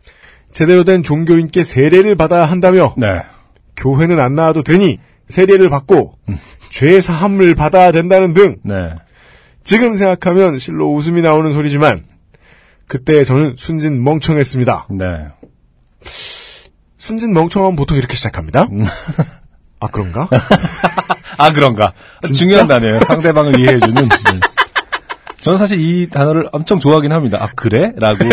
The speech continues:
Speaker 2: <laughs> 되묻는 습관을, 어, 상당히 강조하는 편인데.
Speaker 1: 아, 그래요?
Speaker 2: 네, 삶에서. 근데 이런 데는 아니죠, 사실은.
Speaker 1: 진짜?
Speaker 2: 음.
Speaker 1: <laughs> 이 단계죠?
Speaker 2: 네.
Speaker 1: "아, 그런가?" 일.
Speaker 2: 네.
Speaker 1: 이, "진짜?" 이.
Speaker 2: 음.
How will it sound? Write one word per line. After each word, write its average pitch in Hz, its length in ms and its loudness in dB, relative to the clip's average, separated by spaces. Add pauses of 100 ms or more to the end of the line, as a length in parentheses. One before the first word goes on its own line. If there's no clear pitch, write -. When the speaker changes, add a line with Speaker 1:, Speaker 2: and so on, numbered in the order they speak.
(280)
Speaker 2:
<laughs> - 360 -4
되묻는 175 580 4
습관을, 175 640 2 (460)
어, - 180 -4
상당히 226 240 0
강조하는 165 460 2
편인데. 113 520 -2
Speaker 1:
아, 135 80 -2
그래요? 135 340 2
Speaker 2:
네, 107 180 0
삶에서. 120 420 2 (480)
근데 160 280 4
이런 202 220 6
데는 202 200 6
아니죠, 117 400 2 (420)
사실은. 104 440 -4 (1080)
Speaker 1:
진짜? 113 480 -6 (160)
Speaker 2:
음. 196 100 -4 (540)
Speaker 1:
<laughs> 330 520 -2
이 160 120 -2
단계죠? 175 600 4
Speaker 2:
네. 107 220 -2
Speaker 1:
"아, 170 140 4
그런가?" 190 440 4
일. 170 360 2 (120)
Speaker 2:
네. 110 160 -6
Speaker 1:
이, 107 160 -6
"진짜?" 175 500 0
이. 139 280 0
Speaker 2:
음. - 80 -18